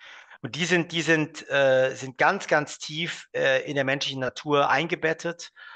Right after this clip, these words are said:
Und, ähm, deswegen gibt es nur sehr wenige Menschen, die zum Beispiel Einsamkeit aushalten auf die Dauer. Und es gi-, es gibt Ausnahmefälle, ähm, so Einsiedlertypen, aber die meisten Menschen sind, sind natürlich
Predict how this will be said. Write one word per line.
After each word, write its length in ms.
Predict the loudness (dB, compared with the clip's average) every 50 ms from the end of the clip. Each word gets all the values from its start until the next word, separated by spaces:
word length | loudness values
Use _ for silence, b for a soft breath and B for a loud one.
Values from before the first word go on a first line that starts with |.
| B B
Und, 320 | _ -4 -4 -4 -4 -8 -6 -2
ähm, 180 | -2 -2 0
deswegen 560 | 0 -2 -2 0 -4 -2 -2 -2 -4 -4 -6 -10 -10
gibt 160 | -10 -10 -10
es 100 | -6 -4
nur 80 | -4 0
sehr 220 | 2 4 4 4
wenige 240 | 4 2 2 2 0
Menschen, 400 | 0 0 -2 -2 -4 -6 -8 -10
die 120 | -12 -14
zum 120 | -6 -2 -2
Beispiel 260 | -2 -2 -2 -6 -2
Einsamkeit 600 | 0 0 0 2 0 -2 -4 -4 -6 -8 -8 -8
aushalten 500 | -8 -10 -10 -10 -10 -10 -12 -12 -12 -12
auf 120 | -16 -16 -16
die 100 | -18 -16
Dauer. 340 | -14 -16 -14 -16 -20 -20 _ _ _ _ _ _ B B B B B B B B B _
Und 340 | 2 2 2 2 0 -4 -10
es 100 | -10 -12
gi-, 140 | -12 -14 -12
es 100 | -10 -10
gibt 140 | -6 -4 0
Ausnahmefälle, 1040 | 2 2 2 4 2 2 2 0 0 2 2 4 4 6 4 4 4 4 2 2 0
ähm, 280 | -4 -4 -6 -8 -12 -12
so 140 | -6 -2 0
Einsiedlertypen, 760 | 2 2 2 0 -2 -4 -2 -2 -2 -2 -2 -8 -8 -4 -4
aber 140 | -2 -2 -2
die 100 | -4 0
meisten 340 | 2 2 2 2 0 -2 -2
Menschen 340 | -2 -2 -2 -4 -8 -6 -6
sind, 200 | -6 -8 -8 -10 _ _
sind 160 | -12 -12 -4 -4
natürlich 540 | -4 -4 -4 -6 -8 -8 -8 -10 -14 -16